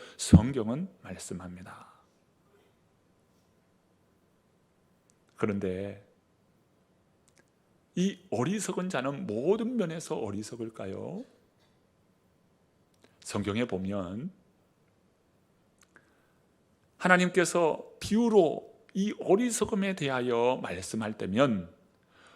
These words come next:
"부자는 참 어리석다, 한 부자는 어리석은 자였다", 이런 표현을 쓰면서 말씀합니다.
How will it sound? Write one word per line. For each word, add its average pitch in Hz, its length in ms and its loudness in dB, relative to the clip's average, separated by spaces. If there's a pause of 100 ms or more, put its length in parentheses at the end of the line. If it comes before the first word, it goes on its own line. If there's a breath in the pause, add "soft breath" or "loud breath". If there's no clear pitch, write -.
(120)
"부자는 254 540 10
참 - 300 2
어리석다, 208 800 8 (280)
한 294 340 0
부자는 254 460 6 (100)
어리석은 269 540 6
자였다", 117 500 2 (220 soft breath)
이런 285 420 6 (300)
표현을 247 400 2
쓰면서 175 460 -2
말씀합니다. 92 880 -6